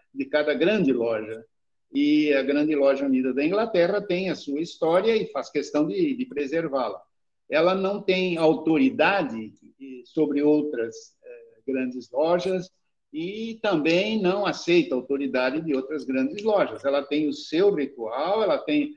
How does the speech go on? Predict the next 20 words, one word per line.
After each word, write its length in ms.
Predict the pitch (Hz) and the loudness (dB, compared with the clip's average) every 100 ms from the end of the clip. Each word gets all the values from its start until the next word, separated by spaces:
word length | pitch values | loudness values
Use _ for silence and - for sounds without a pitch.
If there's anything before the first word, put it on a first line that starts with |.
| _ _ _ | _ _ _
que, 300 | 139 139 135 | -12 -12 -10
eh, 180 | 127 123 | -10 -10
aliás, 300 | 123 139 131 113 - - | -8 -8 -8 -10 -20 -20
é 100 | 131 | -12
flexível 640 | - 147 - - 156 131 123 | -6 -6 -6 -6 -2 0 2
em 140 | 127 | 2
alguns 460 | 123 123 131 117 117 | 0 0 0 0 -6
aspectos, 760 | - - 139 165 - 202 - _ _ _ _ - | -10 -4 -2 -2 -8 -16 -16 _ _ _ _ -2
mas, 440 | 147 165 170 - | 2 2 0 0
eh, 360 | 175 156 156 170 | 2 4 2 4
ela 260 | 180 208 | 4 4
tem 460 | 208 185 220 220 - _ _ _ | 2 0 0 -4 -8 _ _ _
toda 300 | - 202 220 | 4 6 6
a 60 | 180 | 4
sua 400 | - 214 220 175 | 0 0 2 2
estrutura 880 | 147 - 165 185 180 214 175 120 - - _ | 0 -4 -2 -2 0 0 2 0 -4 -18 _
e 120 | 220 | 2
ela 180 | 226 254 | 4 4
reconhece, 960 | 233 233 240 220 175 196 - 233 226 - _ - | 2 0 0 2 2 0 -4 -6 -6 -14 _ -2
eh, 480 | 143 143 139 139 | 2 6 8 6